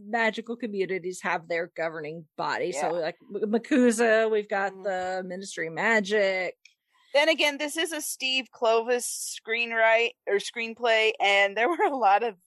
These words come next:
Speaker 2: that. There's a lot of that in the, the Harry Potter proper series, and I'm like, "Wait a minute, you forgot to explain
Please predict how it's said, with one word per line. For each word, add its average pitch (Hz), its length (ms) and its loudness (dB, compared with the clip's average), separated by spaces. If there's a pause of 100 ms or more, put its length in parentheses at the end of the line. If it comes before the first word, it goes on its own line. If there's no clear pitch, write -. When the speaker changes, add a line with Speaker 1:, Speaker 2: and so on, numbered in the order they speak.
Speaker 2:
that. 190 300 2 (100)
There's 247 160 -6
a 254 60 -10
lot 180 240 0
of 180 60 -4
that 175 160 2 (260)
in 185 300 -14
the, 165 260 0
the 175 160 -4 (320)
Harry 190 240 -2
Potter 185 440 -2 (380)
proper 196 520 0 (100)
series, 190 640 -2
and 170 120 -10
I'm 180 120 -6
like, 165 260 -4 (420)
"Wait 190 180 -2
a 156 40 -2
minute, 143 240 -14
you 196 100 -20
forgot 208 340 0
to 202 100 -12
explain 175 580 -10